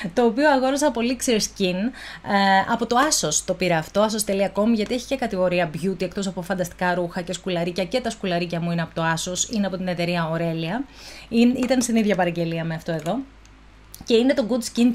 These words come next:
Trio Mini Set. Λοιπόν, θέλω να σας δείξω τι περιέχει,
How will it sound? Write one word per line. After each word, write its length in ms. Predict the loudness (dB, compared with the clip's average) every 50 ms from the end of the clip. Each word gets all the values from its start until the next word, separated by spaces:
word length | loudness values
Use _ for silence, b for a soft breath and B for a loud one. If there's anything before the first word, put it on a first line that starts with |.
| 4
Trio 280 | 2 4 4 4 4 4
Mini 300 | 2 2 0 0 0 0
Set. 100 | -2 -2 -2 -4
Λοιπόν, 400 | -4 0 0 0 0 0 -4 -8 -14 -18 -4
θέλω 240 | 0 0 0 2 2
να 80 | 0 0
σας 160 | 0 0 0
δείξω 440 | 2 0 0 0 0 -2 -2 -2 -2 -2
τι 100 | -2 -2
περιέχει, 680 | 0 0 -2 0 0 -2 -2 -4 -6 -8 -12 -10 -10